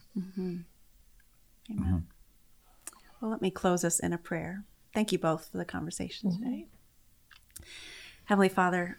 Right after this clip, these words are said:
Speaker 1: um, we just continue to marvel at who you are and how you work and the beauty of how we see you and hear you and, uh, manifest yourself in our lives and through our lives,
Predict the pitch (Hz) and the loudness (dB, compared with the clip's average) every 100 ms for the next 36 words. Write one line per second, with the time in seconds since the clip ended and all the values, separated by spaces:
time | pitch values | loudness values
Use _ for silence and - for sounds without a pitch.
0 | 202 175 180 - - - - - - 185 | -8 -6 -8 -12 -20 -20 -20 -20 -6 0
1 | 190 185 - - 196 226 214 208 190 180 | 4 4 2 2 6 10 10 10 10 12
2 | 185 196 202 170 - - 208 196 190 180 | 12 12 10 8 6 4 4 6 4 4
3 | 208 247 - 196 185 180 185 196 202 208 | 2 -2 -6 -4 -2 -2 0 2 4 6
4 | 196 190 202 - - - - - - 196 | 4 4 2 0 -10 -18 -18 -18 -4 4
5 | 196 190 185 190 196 202 208 202 190 190 | 4 4 2 4 4 2 2 -2 -4 -4
6 | - 196 196 196 - 208 196 196 196 190 | 0 2 4 4 2 2 4 6 6 4
7 | 180 180 214 214 214 208 202 - - - | 2 4 6 6 6 6 2 -6 -20 -20
8 | - - 190 185 185 180 180 175 208 - | -20 -2 0 2 2 0 -2 -6 -8 -14
9 | - 208 202 202 214 208 - 214 - 202 | -4 4 8 8 6 4 4 -2 2 4
10 | 214 208 - 208 202 196 190 190 208 208 | 2 -2 -2 2 4 4 2 2 0 0
11 | 185 - 208 202 202 190 196 220 - | -2 -2 0 2 2 0 -2 -4 -6